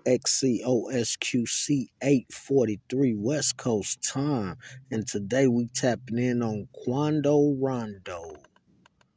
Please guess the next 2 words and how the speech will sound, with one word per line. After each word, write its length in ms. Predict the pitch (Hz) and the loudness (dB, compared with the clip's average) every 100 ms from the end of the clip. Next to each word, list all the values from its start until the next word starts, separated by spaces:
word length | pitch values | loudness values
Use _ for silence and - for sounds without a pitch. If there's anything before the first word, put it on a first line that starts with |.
| _ _ _ _ _ _ - | _ _ _ _ _ _ 0
Goofball 1080 | 131 139 113 - 110 98 92 85 80 76 - _ _ _ _ _ _ - | 4 6 4 0 2 4 0 -6 -8 -12 -16 _ _ _ _ _ _ -12
have 260 | 113 95 | -6 -6